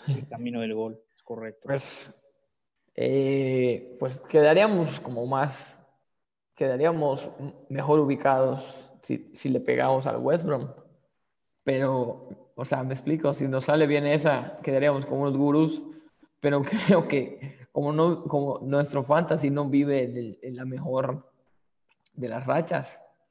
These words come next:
Speaker 2: yo diría que jugábamos un poquito más conservadores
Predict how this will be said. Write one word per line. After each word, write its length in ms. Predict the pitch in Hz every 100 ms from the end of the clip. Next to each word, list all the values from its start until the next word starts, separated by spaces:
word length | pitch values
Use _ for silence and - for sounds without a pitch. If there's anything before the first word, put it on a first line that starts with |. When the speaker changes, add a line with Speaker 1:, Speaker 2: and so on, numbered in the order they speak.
| _ _ _ _ _ _
Speaker 2:
yo 260 | 127 127 147
diría 280 | 147 143 147
que 100 | 143
jugábamos 540 | 139 131 135 135 135
un 80 | 131
poquito 380 | 131 131 135 135
más 160 | 131 135
conservadores 920 | 135 139 131 131 131 127 135 -